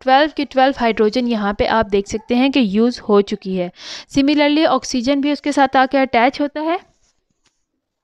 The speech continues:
हाँ जी, सॉरी, थोड़ी सी करेक्शन करनी थी। यहाँ पे ऑक्सीजन एट एटम्स हैं और यहाँ पे अगर हम लोग देखते हैं ऑक्सीजन के फ़ोर फ़ोर ज़ा सिक्सटीन एटम्स थे, जिसमें से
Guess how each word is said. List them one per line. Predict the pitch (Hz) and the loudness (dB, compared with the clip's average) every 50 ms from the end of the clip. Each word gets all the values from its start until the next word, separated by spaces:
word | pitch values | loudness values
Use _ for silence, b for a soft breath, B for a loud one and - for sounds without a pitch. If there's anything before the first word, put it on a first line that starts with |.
| _ _ _ _ _ _ 1017 988 _ _ _ _ _ _ _ _ _ _ _ _ _ _ _ _ _ _ _ - - - _ - - _ - | _ _ _ _ _ _ _ _ _ _ _ _ _ _ _ _ _ _ _ _ _ _ _ _ _ _ _ -20 -20 -20 _ -20 -20 _ -18
हाँ | 240 240 | -14 -12
जी, | 233 208 226 | -10 -8 -8
सॉरी, | 226 - 240 233 233 | -6 -6 -6 -6 -4
थोड़ी | 226 - 247 - 254 | -4 -4 -4 -4 -2
सी | 247 285 | -2 -2
करेक्शन | 269 269 233 226 226 - - 285 277 | 0 0 0 0 0 0 -2 -2 0
करनी | 277 277 269 262 277 | 0 0 0 0 0
थी। | 277 302 | 0 2
यहाँ | 302 269 254 226 233 240 | 2 2 2 2 2 0
पे | - 262 | 0 -4
ऑक्सीजन | 262 - - - 247 226 254 269 247 - - | -6 -8 -12 -14 -4 -2 0 0 0 -2 0
एट | 220 233 247 254 | 0 2 2 4
एटम्स | 302 285 285 - 311 311 302 - 302 | 2 2 2 0 -2 -2 0 0 0
हैं | 302 339 - b b b b b b b - | 0 0 -4 b b b b b b b -2
और | 247 | 2
यहाँ | 254 240 247 233 254 277 | 2 2 2 2 0 0
पे | 277 302 | 2 2
अगर | 285 277 285 | 2 2 2
हम | 285 277 269 | 4 4 2
लोग | 269 226 | 2 2
देखते | 220 247 240 233 - 285 | 2 0 0 0 -2 -2
हैं | |
ऑक्सीजन | 277 262 - 254 240 247 262 254 | -2 -2 -2 -2 -2 -2 -2 -2
के | - 294 | -2 -4
फ़ोर | 294 - 262 254 240 | -2 2 2 2 2
फ़ोर | - - 262 254 | 2 0 -2 -2
ज़ा | 240 277 | -4 -6
सिक्सटीन | 277 - 254 - - - - 247 233 233 233 | -6 -6 -8 -8 -8 -10 -8 -4 -2 0 0
एटम्स | 220 208 202 - 233 254 262 - - | 0 -2 -4 -4 -6 -6 -6 -4 -4
थे, | 320 349 392 - - b b b b b b b b b _ - | -4 -4 -4 -6 -12 b b b b b b b b b _ -6
जिसमें | 269 294 277 - 302 294 285 | -4 -4 -2 0 0 0 0
से | 277 - 294 311 370 | 2 2 2 0 0